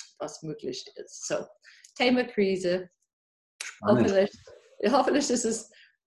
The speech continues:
Speaker 1: hoffentlich wir sind, hopefully soon we all feel like we're coming out of the crisis. Ich,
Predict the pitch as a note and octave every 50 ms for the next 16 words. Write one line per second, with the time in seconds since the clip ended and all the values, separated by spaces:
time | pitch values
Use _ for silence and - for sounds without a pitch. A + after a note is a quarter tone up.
0 | _ - - C4 C4 - - C4 B3+ B3+ - A3 A#3 A#3 A#3 - A3+ A3 G#3+ -
1 | - A#3 B3+ A#3+ C#4 C#4+ - - - - _ - C4+ B3 A#3+ A3+ A3 A3+ A3+ A3
2 | - - - B3 A3+ A3+ A3 A3 G3+ G3+ G#3 - - - F#3+ F#3+ G#3 G#3 - -
3 | G#3+ F#3 F#3 F3+ F3 E3+ F3 F3 - F#3 F#3 - F#3+ E3+ E3 E3 D#3 - - D3+
4 | D3 D3 D3 D3+ D3+ - - - - - - - - - F3 F3 - - _